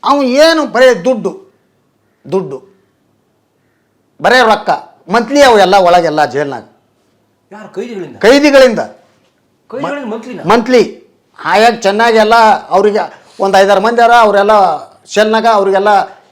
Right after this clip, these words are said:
Speaker 1: ಇಪ್ಪತ್ತು ಮೂವತ್ತು ಸಾವಿರ ರೂಪಾಯಿ ತಿಂಗಳ ಕೊಡ್ತಾರೆ ಅವ್ನಿಗೆ. ನಾವೇನೂ ಇಲ್ಲ ನಮ್ಮಲ್ಲಿ, ನಾವೇನೂ ಕೊಡಲ್ಲ. ನಮಗೆ ಬರೇ ಬರೋದು, ಕಾಡೋದು, ಮತ್ತು ಫೋನ್ ಮಾಡಿ ಹೇಳ್ತಾರೆ, "ನಾ ಪೇರೋಲ್ ರಜೆ ಹಾಕಿದಾಗ ನಾ,"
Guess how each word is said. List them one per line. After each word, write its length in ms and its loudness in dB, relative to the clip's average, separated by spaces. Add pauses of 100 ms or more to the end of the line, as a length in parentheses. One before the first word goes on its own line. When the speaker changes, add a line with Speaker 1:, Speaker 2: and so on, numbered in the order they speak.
Speaker 1:
ಇಪ್ಪತ್ತು 380 -2
ಮೂವತ್ತು 240 -2
ಸಾವಿರ 120 0
ರೂಪಾಯಿ 180 -6
ತಿಂಗಳ 220 0
ಕೊಡ್ತಾರೆ 340 -4
ಅವ್ನಿಗೆ. 280 -8
ನಾವೇನೂ 440 2
ಇಲ್ಲ 180 0
ನಮ್ಮಲ್ಲಿ, 600 -4
ನಾವೇನೂ 320 -4
ಕೊಡಲ್ಲ. 240 -4
ನಮಗೆ 320 -2
ಬರೇ 280 -2
ಬರೋದು, 520 -2
ಕಾಡೋದು, 720 -4 (800)
ಮತ್ತು 180 -4
ಫೋನ್ 280 0
ಮಾಡಿ 160 2
ಹೇಳ್ತಾರೆ, 300 2
"ನಾ 100 -2
ಪೇರೋಲ್ 320 -2
ರಜೆ 160 -2
ಹಾಕಿದಾಗ 360 -4
ನಾ," 120 -4